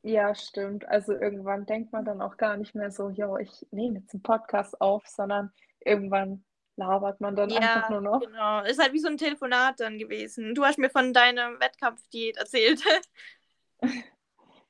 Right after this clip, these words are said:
Speaker 1: Ich hoffe, das hat jetzt irgendjemand interessiert <laughs> oder so.
Speaker 2: Ja, ich
Speaker 1: Irgendwie, das ist
Speaker 2: bestimmt.
Speaker 1: so meine,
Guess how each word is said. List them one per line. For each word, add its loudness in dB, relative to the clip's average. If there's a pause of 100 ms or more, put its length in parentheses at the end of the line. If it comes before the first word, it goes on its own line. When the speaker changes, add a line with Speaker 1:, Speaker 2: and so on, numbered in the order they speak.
(920)
Speaker 1:
Ich -2
hoffe, 2
das -4
hat 4
jetzt -2
irgendjemand 2
interessiert 2
<laughs> -
oder 6
so. -6
Speaker 2:
Ja, 2
ich -10
Speaker 1:
Irgendwie, -2
das 2
ist -2
Speaker 2:
bestimmt. -14
Speaker 1:
so -6
meine, -2